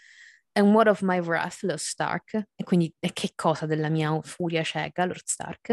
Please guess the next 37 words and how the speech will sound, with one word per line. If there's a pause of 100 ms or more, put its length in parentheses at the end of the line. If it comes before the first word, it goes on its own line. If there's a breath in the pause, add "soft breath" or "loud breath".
(560 loud breath)
E
poi,
"When
you
play
the
Game
of
Thrones,
you
win
or
you
die,
there's
no
middle
ground."
Quindi,
"Quando
giochi
al
gioco
dei
troni, (480)
o
vinci
o
muori,
non
c'è
proprio
u-, (140)
una
via
di
mezzo."